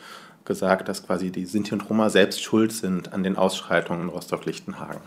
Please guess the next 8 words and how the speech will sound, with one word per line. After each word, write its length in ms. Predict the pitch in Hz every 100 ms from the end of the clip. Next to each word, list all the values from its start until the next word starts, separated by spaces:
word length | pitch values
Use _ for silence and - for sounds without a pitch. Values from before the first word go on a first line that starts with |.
| - _ - - - - -
weil 140 | 85
sie 120 | 85
vermeintlich 600 | 85 90 80 78 - 87
nur 200 | 90 85
vor 440 | 80 - 85 82 82 - - - _ _ _ _
wirtschaftlicher 600 | 101 92 87 - - 95
Not 260 | 87 82 -
fliehen. 400 | - - 95